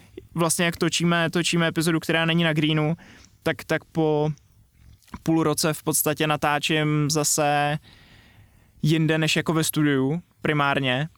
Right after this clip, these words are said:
A je to hrozně vtipný, jak strašně rychle, eh, jsem zapomněl věci, které pro mě byly automatizované v momentě, že jo, když jsme spolu natáčeli, eh, vlastně ten rok pro Xiaomi, že jo.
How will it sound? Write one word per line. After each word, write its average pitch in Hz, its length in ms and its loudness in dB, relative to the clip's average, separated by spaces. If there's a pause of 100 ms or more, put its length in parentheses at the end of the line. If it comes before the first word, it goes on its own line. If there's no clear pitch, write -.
(220)
A 143 40 0
je 147 60 0
to 151 100 0
hrozně 151 240 2
vtipný, 151 360 -2
jak 147 140 -2
strašně 156 400 0
rychle, 147 680 0
eh, 156 120 -2 (920)
jsem 170 160 0
zapomněl 151 800 0
věci, 151 340 0
které 151 260 -2
pro 156 140 -2
mě 151 120 0
byly 151 180 0
automatizované 147 760 0
v 147 40 0
momentě, 147 380 0
že 151 80 0
jo, 147 100 0
když 143 120 -2
jsme 156 140 -2
spolu 151 220 -2
natáčeli, 147 800 0 (460)
eh, - 40 -2 (580)
vlastně 151 260 -2
ten 151 120 0
rok 147 260 0
pro 156 120 -2
Xiaomi, 135 400 -2
že 127 100 -4
jo. - 80 -4